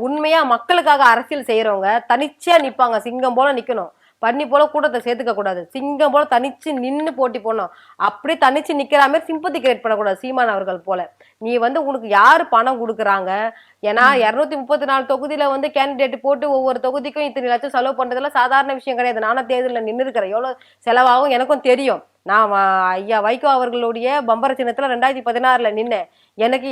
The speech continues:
Speaker 1: எலெக்ஷன் அப்போ எனக்கு இருபத்தஞ்சு லட்சம் செலவாச்சு. எனக்கு ம-, க-, கட்சி, க-,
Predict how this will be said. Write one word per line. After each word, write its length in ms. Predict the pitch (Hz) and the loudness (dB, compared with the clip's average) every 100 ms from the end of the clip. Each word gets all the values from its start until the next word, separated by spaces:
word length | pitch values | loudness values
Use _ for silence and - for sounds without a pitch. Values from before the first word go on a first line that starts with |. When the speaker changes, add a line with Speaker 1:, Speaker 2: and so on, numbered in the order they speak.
| 220 | 2
Speaker 1:
எலெக்ஷன் 360 | 240 277 285 247 | 2 2 0 0
அப்போ 140 | 233 | 0
எனக்கு 280 | 277 240 220 | -2 -2 -2
இருபத்தஞ்சு 340 | 285 285 233 | -2 -2 -4
லட்சம் 280 | 214 214 294 | -4 -4 0
செலவாச்சு. 440 | 226 233 202 208 170 _ _ _ - | 2 4 2 -2 -16 _ _ _ -6
எனக்கு 240 | 254 302 | -4 -2
ம-, 760 | 269 240 220 208 202 196 190 190 - 202 | 2 4 4 2 0 0 -2 -4 -10 -12
க-, 80 | 214 | -6
கட்சி, 260 | 240 240 285 269 | -6 -4 -8 -6
க-, 240 | 226 | -4